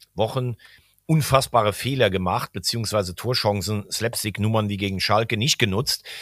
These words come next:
Es gab sehr, sehr viele Häme. Das hast du ja gestern noch beim Interview von Toni Leistner gesehen, der sich da, äh, Max Kruse mal vorgenommen hat.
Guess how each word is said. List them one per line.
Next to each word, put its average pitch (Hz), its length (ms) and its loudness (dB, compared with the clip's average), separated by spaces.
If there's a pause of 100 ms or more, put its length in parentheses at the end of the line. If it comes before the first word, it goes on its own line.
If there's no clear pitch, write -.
(300)
Es 101 180 0
gab 113 240 2
sehr, 131 380 2
sehr 117 160 4
viele 120 200 0
Häme. 139 480 4 (580)
Das 101 160 -2
hast 117 140 -2
du 117 60 0
ja - 20 0
gestern 110 220 0
noch 101 80 -2
beim 107 160 0
Interview 110 340 0
von 98 260 -2
Toni 110 240 0
Leistner 113 400 2
gesehen, 113 360 0
der 107 80 0
sich 95 180 -4
da, 101 500 2
äh, 92 200 -8
Max 98 260 -6
Kruse 113 300 -2
mal 117 100 4
vorgenommen 120 640 0
hat. 139 260 -2